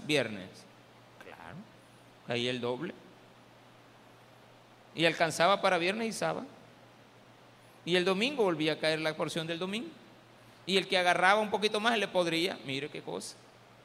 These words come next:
Así es el dinero. Tú haces algo indebido, se te va a podrir en las manos. Versículo número veintiséis.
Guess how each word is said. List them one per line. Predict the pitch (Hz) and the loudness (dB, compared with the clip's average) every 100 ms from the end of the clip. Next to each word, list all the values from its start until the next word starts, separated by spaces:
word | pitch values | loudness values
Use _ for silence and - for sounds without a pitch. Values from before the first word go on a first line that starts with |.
| - - - - - - - - - - - | -20 -20 -20 -20 -20 -20 -20 -20 -20 -20 -6
Así | 170 170 | -2 2
es | 185 | 4
el | 196 202 | 4 2
dinero. | 214 220 269 - - - - - | 0 0 -2 -10 -16 -20 -20 -8
Tú | 156 143 | 0 6
haces | 139 143 175 180 - - | 6 6 2 -2 -4 2
algo | 190 202 208 202 | 2 2 -2 -2
indebido, | 208 196 190 220 254 | -2 0 0 -2 -2
se | 208 | -2
te | 165 | -2
va | 139 | 0
a | 131 | 0
podrir | 151 156 180 202 | 0 0 0 -2
en | |
las | 220 | -4
manos. | 208 202 233 247 - - - - - - - - - - | -4 -4 -6 -10 -14 -18 -20 -20 -20 -20 -20 -20 -20 -8
Versículo | - 160 - 202 208 208 208 190 180 | -2 0 0 0 4 4 6 4 2
número | 170 190 185 180 170 156 139 131 | 0 0 2 4 4 4 2 2
veintiséis. | 165 180 175 170 170 160 151 143 143 143 - 190 185 143 - - | 0 0 -4 -2 0 0 0 0 -2 -2 0 2 2 0 -6 -10